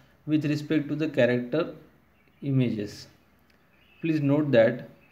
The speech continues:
some of the images shown here in this video presentation are just representative of the characters concerned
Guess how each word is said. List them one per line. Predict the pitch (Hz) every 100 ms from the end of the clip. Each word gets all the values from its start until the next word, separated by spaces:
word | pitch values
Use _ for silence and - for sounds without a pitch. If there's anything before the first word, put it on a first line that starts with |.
| _ _
some | 139 151
of | 156
the | 165
images | 160 160 156 160
shown | - 143 139 127
here | 131 139 120 - - - - _ -
in | 143 135
this | 151 151
video | 131 135
presentation | 139 135 135 131 139 139 151 156 - -
are | 135
just | 127 131 160 -
representative | 131 131 135 131 143 139 139 127 151 156
of | - 135
the | 135
characters | 135 123 127 - 151 151
concerned | - 117 110 123 98